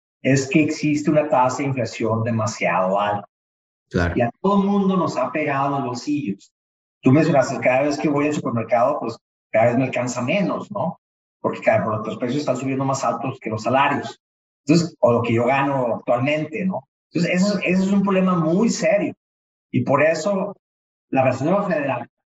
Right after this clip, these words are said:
Speaker 1: como los, de, los, los, los, los bancos centrales a nivel mundial, ¿qué están haciendo? Están subiendo sus tasas de referencia,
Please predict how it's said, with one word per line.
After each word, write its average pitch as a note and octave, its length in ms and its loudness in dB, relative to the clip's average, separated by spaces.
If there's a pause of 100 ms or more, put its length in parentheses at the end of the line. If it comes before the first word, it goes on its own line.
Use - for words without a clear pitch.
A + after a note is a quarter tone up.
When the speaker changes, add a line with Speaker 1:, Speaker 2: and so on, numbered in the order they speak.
(260)
Speaker 1:
como C3 320 0
los, B2 160 -4
de, B2 100 -2 (100)
los, B2+ 280 -8
los, A2+ 160 -8 (200)
los, A#2+ 320 -6 (200)
los A2+ 200 -2
bancos F3+ 440 0
centrales C#3 440 -2
a B2 100 -4
nivel B2+ 500 0
mundial, F#3+ 520 2 (460)
¿qué E3+ 120 0
están F3 320 0
haciendo? F3+ 720 -2 (420)
Están - 400 0
subiendo F#3 640 0
sus - 300 -8
tasas D#3 640 0
de C3 120 0
referencia, C3 800 -2